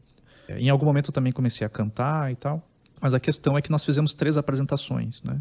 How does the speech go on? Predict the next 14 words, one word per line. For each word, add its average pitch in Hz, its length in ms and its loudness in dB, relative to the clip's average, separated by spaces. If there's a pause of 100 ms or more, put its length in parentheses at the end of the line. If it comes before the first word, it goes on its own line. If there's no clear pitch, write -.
(460)
E 123 120 -4
foi - 280 0
suficiente - 560 0
pra, 135 680 0
pra - 120 -2
eu 120 40 2
entender 127 340 0
que - 100 -12
não 131 120 2
era 120 160 2
minha, 120 240 2
assim, - 580 0
né? 117 420 4 (100)
E 101 380 -2